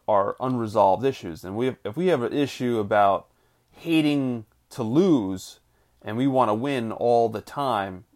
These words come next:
every quarter, every year, every month, whatever, uh, it could become very costly to relieve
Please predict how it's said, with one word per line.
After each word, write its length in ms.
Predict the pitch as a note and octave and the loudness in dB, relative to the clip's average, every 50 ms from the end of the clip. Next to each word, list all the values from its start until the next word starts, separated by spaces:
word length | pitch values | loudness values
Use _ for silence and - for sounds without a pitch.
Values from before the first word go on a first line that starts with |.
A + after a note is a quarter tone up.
| - | -10
every 220 | A#2 A#2 G#2 G#2 G2 | -8 -8 -8 -8 -10
quarter, 460 | - - C#3+ C3+ B2+ A#2 G#2+ G#2+ G#2 | -8 -4 -2 0 0 0 0 0 -2
every 220 | G#2 G2 G2+ G2+ | -2 -4 -6 -8
year, 380 | G2 G2+ A#2+ B2+ B2 A#2 A2 G#2 | -6 -4 -2 -2 -2 0 0 -2
every 140 | G2+ F#2+ G2 | -2 -4 -4
month, 360 | G#2 A#2 A#2+ A#2 G#2+ F#2 - | -4 -2 -2 -2 -2 -4 -6
whatever, 280 | - G#2+ A2 G2 F2+ _ _ _ _ _ _ _ _ _ _ _ _ - | -4 -4 -2 -4 -6 _ _ _ _ _ _ _ _ _ _ _ _ -12
uh, 500 | G2+ G2+ G2 G2+ G2+ G2 G2 F#2+ F#2+ F#2 - _ _ _ _ _ _ _ _ _ _ _ _ _ _ _ _ _ _ _ _ _ | -6 -4 -2 0 2 2 2 0 0 -2 -6 _ _ _ _ _ _ _ _ _ _ _ _ _ _ _ _ _ _ _ _ _
it 100 | - C#3 | -4 -4
could 140 | B2 - B2 | -2 -4 -4
become 340 | A2+ B2+ A2 - D3 B2+ B2+ | -6 -4 -4 -2 -2 0 2
very 200 | B2 A#2+ A2 G2+ | 4 2 2 2
costly 720 | - - - D#3+ D#3+ D3+ - - - G#2 G#2 G2+ G2 G#2 - _ _ _ _ _ _ | -2 0 4 6 6 6 4 0 -6 -6 -4 -6 -6 -10 -14 _ _ _ _ _ _
to 680 | - - - A#2+ G#2+ G2+ G2+ G2+ G2+ G2 G2 G2 F#2+ G2 _ _ _ _ _ _ _ _ _ _ _ _ _ - | -20 -16 -10 -8 -6 -4 -4 -4 -4 -4 -4 -6 -8 -10 _ _ _ _ _ _ _ _ _ _ _ _ _ -12
relieve 840 | - A2 A#2 B2+ C#3 E3+ F#3 F#3 F3+ F3 E3+ D#3+ D3+ C#3 A2+ - | -6 -4 -2 0 0 2 2 2 0 0 0 0 0 0 -2 -4